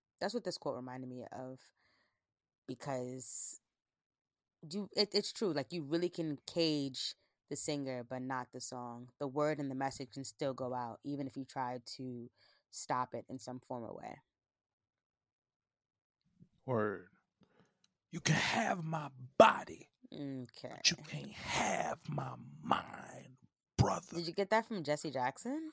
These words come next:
Speaker 2: I think, no, I don't know. It's some, it's somebody who been to jail said that before, you know, but <laughs> it's very true. I, I
Speaker 1: Oh,
Speaker 2: know it came
Speaker 1: my.
Speaker 2: from some movie or something like that. That's all that that reminds me of. That's, that's it, you know? No matter what,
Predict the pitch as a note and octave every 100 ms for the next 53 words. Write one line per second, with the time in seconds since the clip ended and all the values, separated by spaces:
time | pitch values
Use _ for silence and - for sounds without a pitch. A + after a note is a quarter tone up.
0 | - C3+ C#3+ E3 E3 - D3+ C#3+ D3+ E3
1 | D3+ C#3 C#3 F3+ E3 C#3+ D3+ D3 - E3+
2 | D3+ B2 A#2 A2+ A2+ G#2+ G#2+ G#2 G2+ A2
3 | G#2 G#2 - A#2 - A2+ G#2+ A#2 C3 C3
4 | C3 C3+ C#3 C3 - - F3+ - - F3
5 | E3+ C#3 D#3 - D#3 - E3+ D#3+ D#3+ C#3+
6 | - C#3+ - - - - D3 E3+ D#3+ E3
7 | D3+ C#3+ C3 C#3 C3+ B2+ A2+ A2 A2 A2+
8 | G#2+ A2 G#2+ G#2+ - G2+ - G3 A#2 C3+
9 | G2+ G#2 A2 G2 F#2 F2+ F#2 D2 C#2 -
10 | - - - D3 E3 - E3+ - _ -
11 | C3+ D3 D#3 - _ _ _ _ _ _
12 | _ - - - _ - C#3+ D3 C3 C3+
13 | C#3+